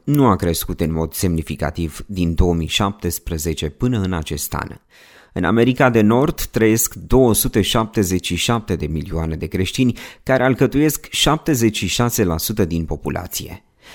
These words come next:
Pe ultimul loc se află Oceania, cu douăzeci și nouă de milioane de creștini, adică șaptezeci și unu la sută din populația de acolo.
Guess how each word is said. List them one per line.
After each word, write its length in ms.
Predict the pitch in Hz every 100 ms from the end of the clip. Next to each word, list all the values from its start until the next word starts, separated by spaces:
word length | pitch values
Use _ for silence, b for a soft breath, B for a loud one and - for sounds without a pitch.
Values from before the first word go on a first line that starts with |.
| B
Pe 100 | -
ultimul 440 | 135 160 190 160 131
loc 240 | 143 156
se 120 | -
află 420 | 123 107 135 131 -
Oceania, 640 | 117 101 143 127 82 65
cu 160 | - 90
douăzeci 520 | 87 123 107 95 90
și 100 | 92
nouă 240 | 87 80
de 120 | 80
milioane 440 | 85 82 80 78 78
de 120 | 76
creștini, 540 | - 95 - 135 117 B B B
adică 340 | 107 113 123
șaptezeci 720 | 107 - 139 - 135 107 107
și 100 | -
unu 180 | 127 113
la 120 | 87
sută 280 | 82 80 117
din 180 | 98 87
populația 640 | 80 - 80 78 - 80
de 100 | 73
acolo. 500 | 95 - 69 -